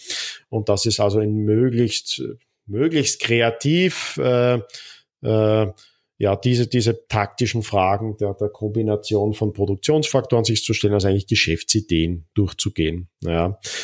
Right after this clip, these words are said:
Äh, sehr f-, Wunder darf man sich da nicht erwarten, weil also diese Alertness, diese Auf-, das ist schon eine Grundaufmerksamkeit und das ist eine Charaktereigenschaft, äh, die man mitbringt oder nicht. Äh, jetzt also auf Abruf, äh,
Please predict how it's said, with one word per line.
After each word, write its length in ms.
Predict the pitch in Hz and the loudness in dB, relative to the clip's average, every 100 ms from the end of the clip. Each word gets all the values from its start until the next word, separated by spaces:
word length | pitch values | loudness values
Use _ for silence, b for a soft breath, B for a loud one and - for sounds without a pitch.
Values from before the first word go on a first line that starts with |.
| B | B
Äh, 100 | - | -4
sehr 240 | 101 139 147 | 0 2 0
f-, 160 | 147 151 | -2 -2
Wunder 260 | 131 170 175 | 0 2 2
darf 200 | 139 123 | 2 2
man 80 | |
sich 180 | 123 120 | 2 2
da 100 | - | 0
nicht 220 | 104 101 | 0 0
erwarten, 480 | 110 95 87 85 101 | 0 2 2 0 -2
weil 160 | 98 98 | 0 0
also 120 | 107 - | 0 -2
diese 240 | 120 127 | 0 0
Alertness, 800 | 107 101 104 139 - 135 127 - | 0 2 2 0 0 0 0 0
diese 300 | 131 117 131 | -2 0 2
Auf-, 240 | 107 - - | 2 0 -6
das 120 | 123 | -4
ist 100 | - | 0
schon 120 | 175 | 2
eine 160 | 156 139 | 2 0
Grundaufmerksamkeit 1300 | 120 175 202 117 117 120 117 - 123 - 98 110 120 | 0 0 2 0 0 0 0 -2 -4 -2 2 2 0
und 100 | 117 | -2
das 100 | 113 | 0
ist 40 | |
eine 160 | 120 117 | 0 0
Charaktereigenschaft, 1400 | - 104 98 - - - 104 120 - 107 117 - - - | 0 0 0 0 -2 2 2 0 0 2 2 -4 -12 -4
äh, 240 | 113 110 107 B B - | 0 0 -4 B B -6
die 80 | 123 | -2
man 220 | 127 123 | 0 2
mitbringt 680 | 131 160 - 135 135 127 - | 2 0 -2 2 2 0 -2
oder 260 | 123 123 | 0 2
nicht. 600 | 113 113 107 - - - | 2 2 2 -4 -10 -6
Äh, 320 | 107 98 95 95 110 143 120 | 0 2 2 0 -4 -10 0
jetzt 320 | 107 104 - | 2 2 0
also 180 | 110 120 | 2 2
auf 380 | 107 113 - | 2 0 0
Abruf, 840 | 110 113 - 120 123 131 123 - - | 0 0 0 -2 2 2 -2 -10 -8
äh, 280 | 123 117 113 | -4 0 -2